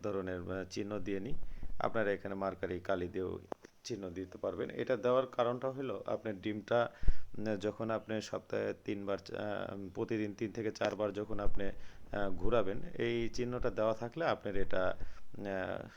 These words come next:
আপনার পক্ষে ভালো হবে ঘোরানোর জন্য। আহ, তো এইভাবে আপনারা ডিমগুলোকে চিহ্ন দিয়ে নিলে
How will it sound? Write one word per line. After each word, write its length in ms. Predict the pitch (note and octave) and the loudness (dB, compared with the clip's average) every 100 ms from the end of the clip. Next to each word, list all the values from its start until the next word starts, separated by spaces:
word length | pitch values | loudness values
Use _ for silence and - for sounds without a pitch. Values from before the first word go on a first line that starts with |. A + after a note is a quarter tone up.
| - - | -8 -4
আপনার 260 | G#2 G#2 F#2 | -4 -4 -6
পক্ষে 280 | F#2+ - | -6 -6
ভালো 280 | G#2 G#2+ B2 | -4 -2 -2
হবে 280 | F#2+ F2+ F2 | -2 -6 -10
ঘোরানোর 400 | - G2+ G2+ F2 | -8 -8 -8 -8
জন্য। 240 | F2+ F2 E2 | -8 -10 -12
আহ, 1040 | - _ - - - _ - G#2 G2 F#2 | -18 _ -20 -20 -20 _ -6 -2 -2 -4
তো 100 | F#2 | -2
এইভাবে 360 | A#2 B2 B2 B2+ | -2 -2 -2 -2
আপনারা 360 | A2+ G#2 G2+ F#2+ | -2 -2 -4 -4
ডিমগুলোকে 680 | G2 G2 F#2 G2 F#2+ G2 F#2+ | -6 -8 -6 -6 -6 -6 -6
চিহ্ন 260 | G#2+ G2 | -6 -8
দিয়ে 160 | F#2 G2+ | -6 -6
নিলে 320 | G2 G2+ E3 | -6 -8 -10